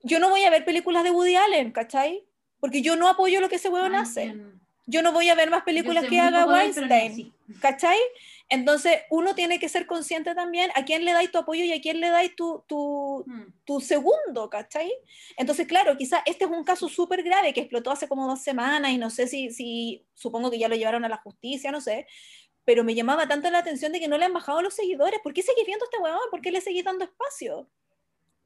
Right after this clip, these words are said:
Speaker 1: Lo mismo me pasaba con las Kardashian. Y, "Ay, es que son chistosas, weón, no sé, sigue a la, sigue a la Hannah Gatsby, esa loca sí es chistosa y no le hace daño a nadie".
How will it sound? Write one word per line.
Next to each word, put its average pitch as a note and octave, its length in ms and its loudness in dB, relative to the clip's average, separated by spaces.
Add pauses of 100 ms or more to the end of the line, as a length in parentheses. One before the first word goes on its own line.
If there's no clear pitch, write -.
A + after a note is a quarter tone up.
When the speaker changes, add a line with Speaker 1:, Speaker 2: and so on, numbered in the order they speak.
Speaker 1:
Lo C4 80 2
mismo E4 160 2
me F4+ 80 0
pasaba F4 260 4
con F4+ 100 2
las F#4 120 0
Kardashian. D#4 560 0
Y, - 80 0
"Ay, F4 160 2
es D4 100 -4
que D4 100 -8
son D#4+ 220 -8
chistosas, D#4 500 -4
weón, F#4 240 2
no D#4+ 80 -2
sé, F#4 220 -6 (220)
sigue F4 180 0
a E4+ 60 6
la, D#4 340 0 (220)
sigue E4+ 240 2
a - 20 6
la D#4+ 80 2
Hannah E4+ 300 0
Gatsby, D#4+ 920 0
esa F4 200 2
loca F4+ 240 2
sí F#4+ 100 -2
es F#4+ 80 -2
chistosa F#4+ 320 -6
y G4+ 60 -2
no F#4 60 -2
le F4 80 2
hace G4 120 0
daño F#4+ 240 0
a F#4+ 40 -2
nadie". C4 500 -4